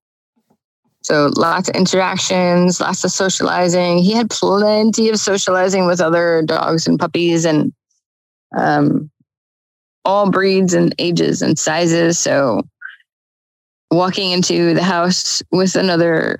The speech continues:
another dog was no issues whatsoever. Of course, you know,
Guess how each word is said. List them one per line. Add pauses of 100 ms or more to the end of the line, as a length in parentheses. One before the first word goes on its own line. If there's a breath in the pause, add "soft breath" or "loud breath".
another
dog
was (160)
no
issues
whatsoever.
Of
course, (380 loud breath)
you
know,